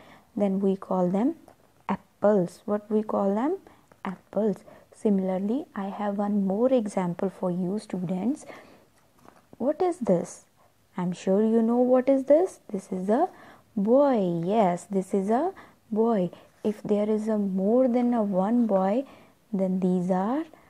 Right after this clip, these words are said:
boys. So most of the noun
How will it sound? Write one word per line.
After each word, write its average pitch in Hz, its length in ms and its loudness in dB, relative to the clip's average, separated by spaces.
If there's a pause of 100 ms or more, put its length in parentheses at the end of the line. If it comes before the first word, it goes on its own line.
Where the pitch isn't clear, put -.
(160)
boys. 170 720 0 (340)
So - 320 4
most 220 640 2
of 247 200 -2
the 220 140 2
noun 196 680 0